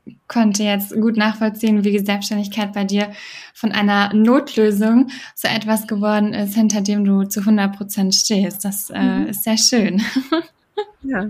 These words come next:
Speaker 2: danke.
Speaker 1: Ja, super, Jana. Dann, äh, vielen, vielen Dank für das Gespräch. Das war sehr abwechslungsreich und sehr interessant. <laughs>
Speaker 2: Ich danke dir für die schönen Fragen, für die tiefgehenden Fragen und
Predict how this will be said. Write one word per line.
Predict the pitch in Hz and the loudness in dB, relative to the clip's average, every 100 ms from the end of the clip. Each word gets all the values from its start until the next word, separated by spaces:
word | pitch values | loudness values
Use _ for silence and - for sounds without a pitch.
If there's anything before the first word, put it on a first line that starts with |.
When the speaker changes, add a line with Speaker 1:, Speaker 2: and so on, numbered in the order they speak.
| - | -6
Speaker 2:
danke. | 220 233 247 226 202 190 _ _ _ - - - - _ | -2 -2 -2 -4 -6 -10 _ _ _ -20 -20 -20 -20 _
Speaker 1:
Ja, | 254 226 196 202 - - - - - - | 2 2 2 -2 -10 -20 -20 -20 -20 -8
super, | - 262 240 226 | 0 0 2 2
Jana. | 208 196 196 196 202 | 4 2 2 0 -4
Dann, | 220 214 208 | -2 0 0
äh, | 208 214 208 208 - | 0 -2 -2 -6 -10
vielen, | - 294 311 294 | 2 4 6 4
vielen | 269 247 | 4 4
Dank | 220 208 | 4 2
für | - | -2
das | 202 202 | -2 -2
Gespräch. | 202 - - 190 185 196 220 - | -4 -6 -4 -2 0 0 -2 -4
Das | 214 214 | -6 -4
war | 208 | -2
sehr | 202 233 | 0 0
abwechslungsreich | 226 214 202 - 226 - 220 220 220 | -2 -4 -6 -4 -4 -4 -4 -2 -2
und | 202 | -2
sehr | 226 226 | 0 0
interessant. | 233 269 269 226 233 - - - 302 - | 0 0 2 4 4 2 -4 -6 -6 -4
<laughs> | 359 - _ _ 440 | -4 -6 _ _ -8
Speaker 2:
Ich | 233 - | -6 -2
danke | 254 240 226 | 0 2 0
dir | 190 269 359 220 202 208 - - - | 0 4 4 4 2 -2 -8 -20 -20
für | - 226 | -2 0
die | 202 | 2
schönen | 202 - 247 262 262 233 | 0 2 4 4 4 2
Fragen, | - 202 214 254 262 | -2 -2 0 2 2
für | - | 0
die | 214 208 | -2 0
tiefgehenden | 254 254 - 214 202 196 | 0 0 -2 0 0 0
Fragen | - - 180 180 202 226 | -4 -4 0 2 0 -2
und | 202 190 185 | -2 -2 -2